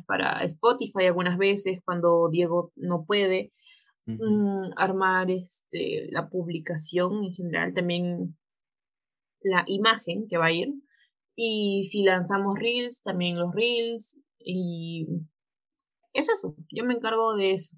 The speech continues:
Speaker 1: y ambos nos encargamos de algo que va a ir más adelante, que es ya la, el paso cinco, que ya lo vamos a conocer. Pero
Speaker 2: Ujú.
Speaker 1: ya, es eso. Ese es, en términos generales, esa, esa es la división de tareas.
Speaker 2: Esa es la división de tareas.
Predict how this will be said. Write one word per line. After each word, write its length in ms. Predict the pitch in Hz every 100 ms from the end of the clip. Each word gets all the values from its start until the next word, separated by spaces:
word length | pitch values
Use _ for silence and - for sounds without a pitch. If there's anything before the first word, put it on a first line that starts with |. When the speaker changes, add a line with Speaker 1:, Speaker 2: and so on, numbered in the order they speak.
| _
Speaker 1:
y 160 | - 233
ambos 340 | 262 285 202
nos 180 | 190 175
encargamos 840 | 175 170 170 175 175 175 180 175
de 380 | 165 160 - -
algo 220 | - 175
que 60 | 165
va 60 | 160
a 40 |
ir 100 | 160
más 180 | 165 160
adelante, 320 | 202 233 202
que 80 | 160
es 140 | 170 _
ya 140 | 160
la, 120 | 151 - - - _ -
el 140 | 170
paso 200 | 170 247
cinco, 360 | 180 214 208 226
que 180 | 170 156
ya 120 | 135
lo 100 | -
vamos 200 | - - -
a 20 |
conocer. 300 | 160 - - _ - - - - - -
Pero 380 | 208 196 185 170
Speaker 2:
Ujú. 140 | 113
Speaker 1:
ya, 280 | 185 156 156 _
es 160 | 185 180
eso. 220 | 165 165 - -
Ese 300 | - 240 262
es, 120 | 262 254 262 269
en 320 | 202 190 180
términos 280 | 254 262 269
generales, 380 | 220 233 269 269
esa, 180 | 233 214 - _
esa 280 | 208 202 202
es 60 |
la 60 | 196
división 320 | 185 180 170
de 60 | 170
tareas. 300 | 175 - -
Speaker 2:
Esa 80 | 113
es 40 |
la 60 | 110
división 340 | 107 - 104
de 60 | 98
tareas. 560 | 104 50 52 - -